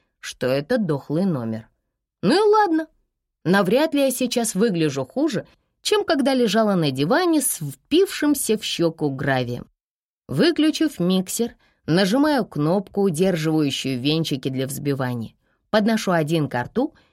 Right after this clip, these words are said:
и облизываю, затем подхожу с другим к Холдеру. «Хочешь? Это немецкий шоколад».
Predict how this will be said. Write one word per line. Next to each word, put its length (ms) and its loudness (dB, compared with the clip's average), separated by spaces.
и 60 0
облизываю, 800 2
затем 400 0
подхожу 540 0
с 40 -2
другим 440 -2
к 100 -14
Холдеру. 520 -4
«Хочешь? 460 -2
Это 240 0
немецкий 460 2
шоколад». 580 -2